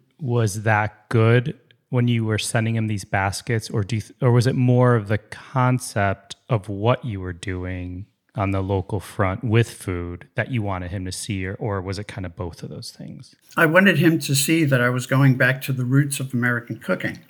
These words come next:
Speaker 2: So there was no, nobody ever heard of morels from America or chanterelles from America. The better kitchens used canned mushrooms from France.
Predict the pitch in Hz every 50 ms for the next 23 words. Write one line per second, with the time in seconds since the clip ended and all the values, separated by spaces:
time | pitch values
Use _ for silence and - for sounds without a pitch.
0 | _ _ - - 135 120 120 117 135 135 127 131 131 123 120 131 143 151 151 139
1 | 139 143 139 147 135 123 120 113 113 - 120 120 117 117 113 110 113 110 117 120
2 | 120 120 120 120 120 117 113 - - - - - _ _ - 123 113 113 110 113
3 | 110 113 113 113 113 123 135 - 156 123 113 110 - - 127 120 123 127 - -
4 | 113 110 110 120 117 - - - 131 113 110 110 110 113 113 110 113 127 135 139
5 | 160 151 147 120 127 135 - - 127 135 - 123 123 123 120 - - - 135 135
6 | - - 135 131 117 113 110 107 104 - - - - 123 113 113 117 117 117 113
7 | - _ _ - - 165 123 120 113 - - - 117 107 113 - - - - 117
8 | 117 113 113 117 123 131 - - - - 123 123 127 143 170 147 - - -